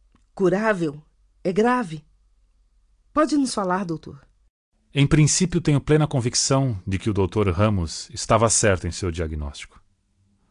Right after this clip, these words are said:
Speaker 2: O que posso dizer-lhes, no momento, mesmo sabendo que isso poderá lhes parecer uma evasiva médica,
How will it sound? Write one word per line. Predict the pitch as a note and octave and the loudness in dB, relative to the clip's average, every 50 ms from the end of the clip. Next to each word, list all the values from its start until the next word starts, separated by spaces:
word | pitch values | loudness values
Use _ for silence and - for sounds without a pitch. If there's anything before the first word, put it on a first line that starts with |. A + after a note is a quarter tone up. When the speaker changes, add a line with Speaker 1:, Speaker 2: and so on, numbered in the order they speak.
| _ _ _ _ _ _ _ _ _ | _ _ _ _ _ _ _ _ _
Speaker 2:
O | - G2 | -12 -10
que | - - | -8 -6
posso | G2+ - A#2 A#2 - - A2+ | -2 0 2 2 2 0 0
dizer-lhes, | G2+ G2+ F2 F2 F#2 G#2+ C3 C3+ A2 F#2+ F2 F2+ E2 - - - - | 0 0 0 2 2 2 0 0 0 -2 -2 -2 -2 -4 -4 -6 -6
no | - F#2+ | -4 -4
momento, | F#2 F#2 F2 E2+ F2 G#2+ B2 B2 A2 - F#2 D#2+ - - _ _ _ _ _ _ _ _ _ _ - | -2 -2 -2 -2 -2 -2 -2 -4 -4 -6 -10 -10 -10 -14 _ _ _ _ _ _ _ _ _ _ -2
mesmo | - B2 D3 D#3 B2+ C#3+ | 2 2 2 2 2 0
sabendo | C3+ - B2 A2 G#2+ B2 B2+ A#2 G2+ | 0 0 0 2 2 2 0 0 -2
que | - A#2 | -4 -6
isso | G#2 - - | -6 -6 -8
poderá | - - G#2 G2 G2 F#2+ G2+ G2+ G2 F#2 | -8 -6 -2 -2 0 2 2 2 2 0
lhes | F#2 F#2 F#2 - - | 0 -2 -4 -4 -4
parecer | - - F#2+ F#2 F2+ F2 - - G#2+ G#2 G2 | -4 -4 -4 -4 -2 -4 -4 -4 -4 -4 -2
uma | F#2+ F#2 F2+ F2 | -2 -4 -4 -4
evasiva | F2 E2 F#2 F#2+ F2+ D#2 - A#2 A#2 G2+ G#2 E2+ | -4 -4 -4 -4 -4 -2 -2 -2 0 0 0 0
médica, | E2 F2+ G#2+ B2 A2+ - - - - - - | 0 0 0 -2 -2 -4 -8 -16 -20 -20 -20